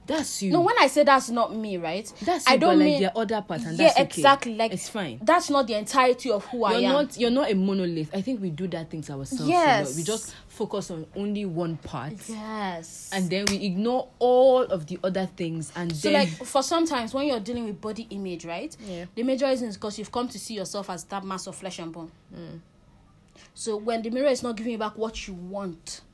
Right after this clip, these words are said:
Speaker 1: Yeah.
Speaker 2: it becomes a problem for you. So you're not, you, you're not, so I feel like self-love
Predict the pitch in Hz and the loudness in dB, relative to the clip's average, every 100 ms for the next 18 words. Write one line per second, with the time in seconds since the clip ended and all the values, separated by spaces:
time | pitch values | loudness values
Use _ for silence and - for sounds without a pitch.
0 | - 170 160 151 208 202 226 233 190 - | -20 -18 -16 -14 -12 -8 -6 -6 -8 -4
1 | 202 202 196 - 175 170 190 165 - - | -4 -4 -8 -8 -10 -10 -12 -14 -18 -20
2 | _ - 226 226 262 233 220 180 - 208 | _ -10 -8 -4 -4 -4 -8 -10 -10 -6
3 | 233 269 262 - - - - - - 214 | -2 -2 -6 -16 -12 -12 -14 -20 -12 -2
4 | 427 262 - - 262 262 220 185 190 214 | 2 2 2 8 8 8 2 2 2 -2
5 | - | -16